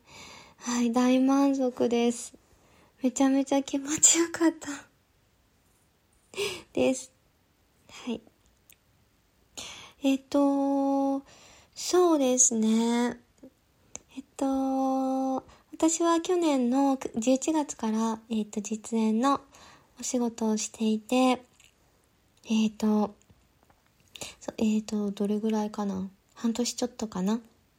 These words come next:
はい、経ちました。で、えっと、今支援も始めていて、はい、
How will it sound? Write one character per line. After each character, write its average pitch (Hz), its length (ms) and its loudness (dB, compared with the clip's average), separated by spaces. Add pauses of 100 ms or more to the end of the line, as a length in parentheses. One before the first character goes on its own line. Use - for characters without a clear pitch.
(100)
は 226 180 -4
い、 202 160 -4
経 226 120 -8
ち 214 160 -8
ま 202 200 -4
し - 120 -6
た。 - 180 -6 (840)
で、 320 320 4 (320)
え 262 180 2
っ 262 140 -6
と、 262 640 0 (960)
今 311 220 2
支 - 160 4
援 339 200 6
も 226 120 4
始 226 360 0
め 233 160 2
て 240 300 0
い 240 80 -2
て、 269 640 2 (600)
は 254 260 -2
い、 240 100 -4